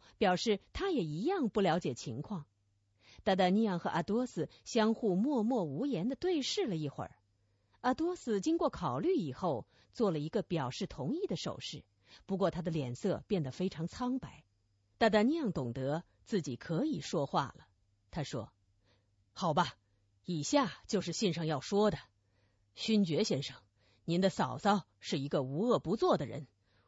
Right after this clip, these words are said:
为了继承您的财产，她曾想找人杀死您。不过她本来就不可以嫁给令兄，因为她已经在法国结过婚，呃，后来又被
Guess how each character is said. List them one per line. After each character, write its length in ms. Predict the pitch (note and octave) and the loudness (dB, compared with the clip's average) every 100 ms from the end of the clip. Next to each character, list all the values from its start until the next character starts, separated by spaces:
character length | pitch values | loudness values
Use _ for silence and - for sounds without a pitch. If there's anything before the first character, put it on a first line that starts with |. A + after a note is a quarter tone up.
| - | -6
为 120 | F3+ | -2
了 100 | D#3 | -2
继 200 | - G3 | -4 -4
承 200 | D#3 E3+ | -2 0
您 100 | E3+ | 2
的 80 | G3+ | 0
财 280 | - D3+ D4 | -2 -2 -2
产， 200 | D#3+ - _ _ _ - | -4 -12 _ _ _ -14
她 120 | - | -12
曾 320 | - D3+ F3 | -6 -2 -2
想 240 | F3 E3 F#3+ | 0 0 0
找 160 | C3+ | -2
人 140 | B2+ G3 | -2 0
杀 300 | - C#4+ D4 | 0 0 -2
死 140 | E3+ | -4
您。 220 | C3 D3+ - _ _ _ _ | -4 -4 -6 _ _ _ _
不 100 | - | -6
过 260 | E3 E3+ - _ _ | 0 2 0 _ _
她 100 | - | -10
本 240 | F3+ D3 B2+ | -6 -4 -2
来 200 | C#3 D4 | 2 4
就 120 | E4+ | 4
不 140 | A3 | 2
可 120 | - | 2
以 140 | G#3 E3 | 0 0
嫁 240 | - E3+ | 0 0
给 80 | B2+ | 0
令 220 | F3 E3+ | 0 2
兄， 260 | - A#3+ G#3+ _ _ _ _ - | 4 4 4 _ _ _ _ -4
因 180 | D#3+ | -2
为 120 | C#3+ C3 - | -2 -6 -12
她 140 | - E3+ | -10 -8
已 180 | C#3+ B2+ | -6 -2
经 160 | C#4 | 0
在 140 | C#4+ - | 2 0
法 300 | D3 C3 B2+ | -2 -8 0
国 220 | E3+ D4+ | 6 6
结 160 | A3 | 6
过 140 | F#3 F3+ | 2 2
婚， 240 | F#3 F3+ - _ _ _ _ _ - | 2 0 -2 _ _ _ _ _ -8
呃， 320 | G#3 A#2+ - | -6 -6 -10
后 260 | - - A#3 | -6 2 4
来 260 | D3+ E3 F3+ - | 4 0 -2 0
又 160 | G#3 | 0
被 600 | F3 F#3+ D3+ C#3+ B2+ A2 | 2 2 2 0 -6 -10